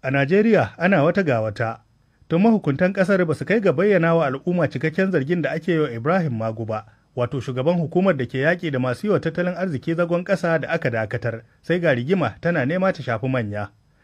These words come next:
Wasu kafafen yaɗa labarai na intanet sun gina labarinsu a kan wani ma'abocin shafin sadarwa na Twitter mai suna Jackson Ude, wanda ya yi zargin cewa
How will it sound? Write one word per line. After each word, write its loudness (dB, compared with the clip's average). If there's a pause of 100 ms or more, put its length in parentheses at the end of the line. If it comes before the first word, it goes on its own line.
Wasu 0
kafafen 0
yaɗa 0
labarai 2
na -2
intanet 0 (200)
sun 0
gina 0
labarinsu -2 (180)
a -4
kan 2
wani 2
ma'abocin -4
shafin -2
sadarwa 0
na 0
Twitter -4 (240)
mai -4
suna -2
Jackson -2
Ude, -8 (200)
wanda 0
ya 2
yi 0
zargin -2
cewa -4